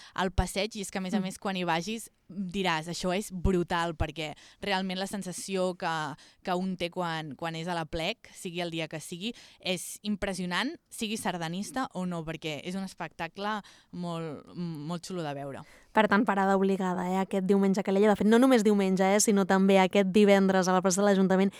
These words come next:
Speaker 2: i dissabte al Passeig. Deixa'm preguntar-te, Caral, també, perquè la pregunta és obligada. Celebreu aquest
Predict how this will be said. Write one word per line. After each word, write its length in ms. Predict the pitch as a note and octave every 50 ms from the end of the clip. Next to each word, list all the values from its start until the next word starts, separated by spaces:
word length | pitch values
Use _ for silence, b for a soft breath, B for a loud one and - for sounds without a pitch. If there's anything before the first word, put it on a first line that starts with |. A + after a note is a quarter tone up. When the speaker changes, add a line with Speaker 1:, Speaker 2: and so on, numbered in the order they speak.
| B B B B
Speaker 2:
i 80 | A3+ A3 F#3+
dissabte 480 | G#3 G3 - - G3 F#3 - - - G#3 G3+ G3 G3+ G3+ -
al 280 | - G#3+ G3+ G3+ G3 -
Passeig. 380 | - G3 F#3 - G3 G3 F3+ B B B B B -
Deixa'm 240 | A3 G3+ - A#3 A#3+
preguntar-te, 400 | D4 E4+ D#4+ B3+ A3 A3 A#3 B3
Caral, 240 | A3 G3 G3 G#3+ G#3+
també, 240 | A3+ G3 F#3+ G3
perquè 240 | G3+ A#3+ A#3+ G3+ G#3+
la 140 | F#3+ F#3+ F#3
pregunta 400 | - F#3+ F#3 F3+ F#3+ F#3+ F3+ A3+
és 80 | A3+ A#3
obligada. 540 | C4+ A#3 G#3+ G3 F#3 F#3 F#3 F#3+ G3+ A#3 G#3
Celebreu 480 | - G#3+ G3 F#3+ F#3 F#3 F#3 F#3 F#3+ G#3
aquest 180 | G3+ B3 A3+